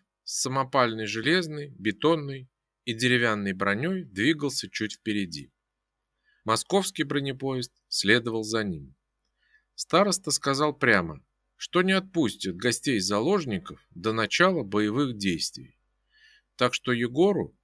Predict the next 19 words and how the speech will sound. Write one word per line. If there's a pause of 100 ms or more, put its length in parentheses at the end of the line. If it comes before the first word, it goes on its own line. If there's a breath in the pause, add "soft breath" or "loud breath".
Когану
и
Доку (440)
пришлось
совершить
эту
поездку (200)
в
вычищенном (120)
и
выдраенном
до
блеска
третьем
десантном, (600 soft breath)
прицепленном
к
бронепоезду
селян.